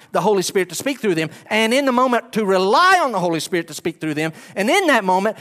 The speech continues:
he, the Spirit of the Father, will actually speak through human beings. But you must invite it, and you rely. "Lord, I don't know what to tell him,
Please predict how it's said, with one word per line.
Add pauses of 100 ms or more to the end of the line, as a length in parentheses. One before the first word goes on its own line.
(160)
he,
the
Spirit
of
the
Father,
will
actually
speak
through
human
beings. (640)
But
you
must
invite
it,
and
you
rely. (380)
"Lord,
I
don't
know
what
to
tell
him,